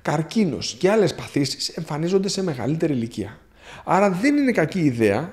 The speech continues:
να προσπαθούμε να αποφύγουμε τις τροφές που επιταχύνουν τη γύρανση του σώματός μας. Γιατί πράγματι υπάρχουν τροφές που επιταχύνουν τη γύρανση. Υπάρχουν πάρα πολλές τροφές που σχετίζονται με τη γύρανση, αλλά σήμερα θα ήθελα να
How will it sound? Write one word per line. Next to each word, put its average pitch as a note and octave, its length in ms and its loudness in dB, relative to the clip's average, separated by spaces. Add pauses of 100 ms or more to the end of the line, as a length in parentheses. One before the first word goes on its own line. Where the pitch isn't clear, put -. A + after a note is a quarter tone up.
(160)
να C#3+ 140 -2
προσπαθούμε D3 480 0
να F#3 120 2
αποφύγουμε D#3 540 0
τις - 100 -6
τροφές F3 400 -2 (320)
που - 80 6
επιταχύνουν F#3 760 6
τη E3+ 80 -2
γύρανση D#3+ 460 4
του C#3 100 -4
σώματός B2+ 520 -2
μας. - 380 -18 (520)
Γιατί C3 180 -4
πράγματι G3+ 560 0
υπάρχουν D3 340 2
τροφές B2+ 420 -2
που - 100 -2
επιταχύνουν D#3 580 0
τη A#2+ 80 -4
γύρανση. G2+ 560 -4 (640)
Υπάρχουν A3 460 4
πάρα A#3 300 4
πολλές C#3+ 260 4
τροφές A2+ 360 -2
που C3 100 -4
σχετίζονται A#2+ 560 4
με G#2 120 0
τη G#2 120 -8
γύρανση, G#2+ 540 -4 (280)
αλλά A2+ 280 0
σήμερα G3 420 2
θα D3 180 0
ήθελα F#3 320 2
να D#3 200 -2